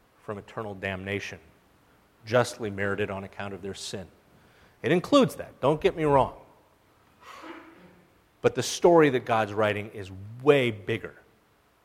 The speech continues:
than just you and your junk. It includes you and your junk. That gets sorted out. But the story God is telling is way bigger.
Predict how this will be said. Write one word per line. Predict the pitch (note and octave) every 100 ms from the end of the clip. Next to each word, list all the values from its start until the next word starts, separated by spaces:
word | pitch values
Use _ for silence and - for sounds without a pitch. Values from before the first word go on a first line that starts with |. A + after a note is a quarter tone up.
| _ _ _
than | A#2 A2+
just | G2+ G2+ -
you | A2 A#2+ A2 G#2 A2+
and | A#2+ G2
your | G2
junk. | F2+ E2 _ _ _ _ _ _ _ _ _ _ _ _ _ _ _ _
It | C3
includes | C#3 C3 C#4+ C#4 E3+
you | G3+
and | F#3+
your | F3+
junk. | D3 D3 - - _ _ _ _ _ _ _ _ _ _ _ -
That | C#3+ D#3+
gets | E3
sorted | - F3 D#3+ B2
out. | G#2 F2+ - _ _ _ _ _ _ _ _ _ _ _ _ _ _ _ _ _ -
But | A#2+
the | B2+
story | - E3 C#3+ A#2
God | A2+ G#2+
is | F#2+
telling | - A2+ G#2 G2
is | F2+
way | F#2+ G#2+ F#2
bigger. | F2+ E2